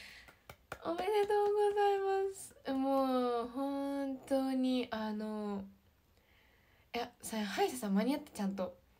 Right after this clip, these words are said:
歯医者さんから帰ってきて、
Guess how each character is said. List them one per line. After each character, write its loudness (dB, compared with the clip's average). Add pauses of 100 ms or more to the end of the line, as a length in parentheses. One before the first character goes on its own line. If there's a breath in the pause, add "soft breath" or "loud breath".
(380 loud breath)
歯 -10
医 -4
者 -4
さ -2
ん -4 (1300 soft breath)
か -8
ら -6
帰 -2
っ 2
て -8
き -16
て、 0